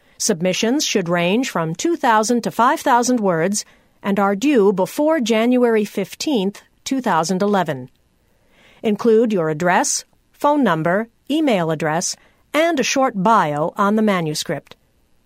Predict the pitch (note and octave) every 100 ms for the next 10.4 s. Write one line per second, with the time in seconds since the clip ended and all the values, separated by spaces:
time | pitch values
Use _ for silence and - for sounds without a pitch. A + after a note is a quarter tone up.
0 | _ _ _ C#4 F4 D#4+ A#3 G3+ A3+ C4
1 | G3 - G#3+ C4 D4 - - D4 B3 F#3+
2 | F#3+ F#3+ B3 F#3+ E3 - F3 E3+ - E4
3 | - - D#3 C#3 - E3+ E3 B3 - _
4 | _ _ _ F#3+ B3 E4 - F4+ - -
5 | G#3+ G3 A3 G#3+ F#3+ - G#3+ C#4+ C#4 D4
6 | B3+ G3 F#3 G#3 G#3 G#3 A3 B3 A#3+ -
7 | C3+ - _ _ _ _ _ - F#3 A#3+
8 | C4+ C#4 D4 G#3 F3+ F#3+ - C4+ C4+ C#4
9 | C4 F3 D3+ - - - _ - B3 C#4+
10 | - F3 F#3 -